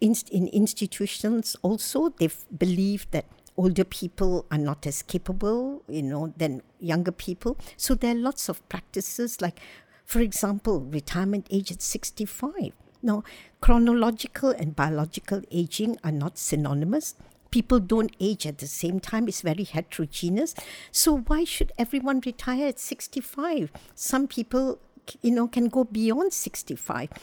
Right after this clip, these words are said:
But the fact that you make retirement compulsory at sixty-five,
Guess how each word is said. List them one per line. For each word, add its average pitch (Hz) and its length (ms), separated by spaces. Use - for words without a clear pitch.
But 208 160
the 226 80
fact - 360
that 220 200
you 202 80
make 208 340
retirement 208 600
compulsory - 760
at 175 140
sixty-five, - 800